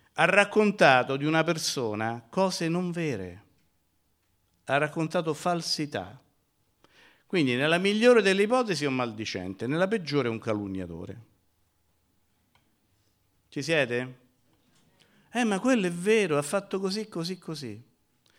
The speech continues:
Ma tu prega il Signore per quella persona. Lo sai perché ti dico questo? Perché domani quello che è venuto a parlare male di qualcuno, a te,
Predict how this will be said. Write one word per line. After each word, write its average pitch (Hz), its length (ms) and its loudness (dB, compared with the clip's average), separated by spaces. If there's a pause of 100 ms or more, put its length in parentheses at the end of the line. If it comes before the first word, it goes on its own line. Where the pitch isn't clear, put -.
(360)
Ma 131 120 -2
tu 165 100 4
prega 120 280 2
il 104 80 -4
Signore 90 500 -6
per 85 80 -8
quella 90 260 -10
persona. 87 600 -14 (2250)
Lo 147 120 -2
sai 208 160 6
perché 120 300 4
ti 120 100 -2
dico 120 240 2
questo? 107 720 -4 (320)
Perché 175 340 0
domani 113 760 -4 (920)
quello 208 240 10
che 156 80 6
è 135 60 4
venuto 135 260 2
a 117 60 0
parlare 117 400 0
male 113 320 0
di 104 100 -4
qualcuno, 98 840 -6 (160)
a 110 100 -12
te, 95 500 -10